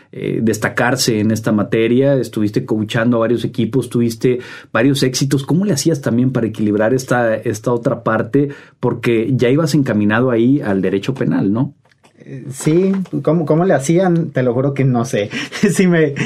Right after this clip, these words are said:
Speaker 2: si me tengo que poner en retrospectiva, pues, la verdad es que no sé cómo le hice. Ahorita ya viéndolo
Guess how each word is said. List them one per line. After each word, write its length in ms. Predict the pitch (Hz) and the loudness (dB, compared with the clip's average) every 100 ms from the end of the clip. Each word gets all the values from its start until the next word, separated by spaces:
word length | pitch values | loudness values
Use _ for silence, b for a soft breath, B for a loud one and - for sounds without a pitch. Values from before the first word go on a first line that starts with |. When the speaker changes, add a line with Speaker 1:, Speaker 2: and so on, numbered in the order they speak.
| B B | B B
Speaker 2:
si 160 | - 160 | -2 2
me 140 | 160 | 2
tengo 300 | 156 160 185 | 2 2 2
que 140 | 180 190 | 2 2
poner 340 | 190 185 196 | 2 4 4
en 100 | 196 | 4
retrospectiva, 920 | 165 135 139 135 135 123 - 156 180 | 0 0 0 0 -2 -4 0 2 2
pues, 200 | 180 147 135 _ _ | 2 0 0 _ _
la 180 | - 123 | -4 0
verdad 220 | 120 123 | 2 2
es 60 | 127 | 0
que 160 | 151 | 0
no 240 | 151 143 139 | 2 2 2
sé 100 | 151 | 0
cómo 260 | 151 160 160 | 0 2 2
le 180 | 131 | 2
hice. 520 | 117 120 147 165 135 - | 2 2 2 0 -2 -4
Ahorita 420 | 123 123 135 185 | -2 0 0 2
ya 140 | 175 170 | 4 4
viéndolo 680 | 170 170 175 170 135 117 | 4 4 4 2 2 -2